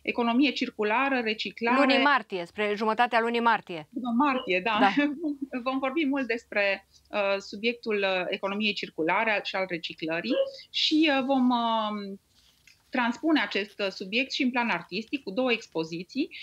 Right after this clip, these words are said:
Speaker 1: Una este a lui, uh, Michel Vinet, un francez, un artist francez care s-a instalat într-un sat de lângă Bistrița din, uh, anul două mii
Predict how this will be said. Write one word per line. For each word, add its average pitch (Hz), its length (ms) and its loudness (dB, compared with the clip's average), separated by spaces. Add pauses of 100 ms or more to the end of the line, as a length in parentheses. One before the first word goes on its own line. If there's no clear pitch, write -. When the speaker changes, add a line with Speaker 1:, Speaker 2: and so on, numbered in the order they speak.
(160)
Speaker 1:
Una 285 200 4
este 247 260 0
a 233 80 2
lui, 214 260 0
uh, 208 120 4
Michel 240 360 0
Vinet, 190 480 -2
un 233 380 -2
francez, 208 600 -2
un 202 180 -8
artist 240 280 -6
francez 220 340 -4
care 208 260 -2
s-a 208 140 -4
instalat 208 400 -2
într-un 214 340 -8
sat 226 240 -2
de 208 80 -2
lângă 185 680 -4 (400)
Bistrița 233 920 -2
din, 226 340 -2
uh, 196 440 -2 (180)
anul 220 280 -2
două 233 240 4
mii 180 320 -2